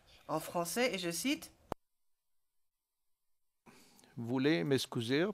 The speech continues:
Speaker 2: parce que je veux chercher en même temps la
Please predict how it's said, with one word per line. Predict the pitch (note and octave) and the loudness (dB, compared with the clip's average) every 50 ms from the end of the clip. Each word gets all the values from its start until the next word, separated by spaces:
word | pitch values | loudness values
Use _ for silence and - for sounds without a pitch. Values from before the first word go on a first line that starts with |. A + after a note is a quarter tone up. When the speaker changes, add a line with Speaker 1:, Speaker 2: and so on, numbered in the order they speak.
| - _ _ | -6 _ _
Speaker 2:
parce | - B2+ A#2+ - - - - | 0 0 0 0 -4 -6 -4
que | - - E3+ E3 B2+ A2+ - - _ _ - | 4 6 6 6 6 4 0 -6 _ _ -8
je | B2 A2 C3 C#3+ | -4 2 4 4
veux | C3 B2+ D#3+ D#3 | 6 6 6 6
chercher | C#3 - - C#3+ B2 A#2 - - - D#3 D#3+ F#3+ A3 A3+ - - - - - - - | 6 4 2 2 2 2 0 0 2 2 2 2 0 -4 -8 -14 -20 -20 -20 -8 -2
en | B2 B2+ | 0 0
même | B2+ C3 C#3+ D3+ D3 B2+ | 2 4 4 2 2 0
temps | - - D#3 D#3 E3+ D#3+ | 2 4 6 6 6 8
la | C#3 C3 B2 | 6 6 6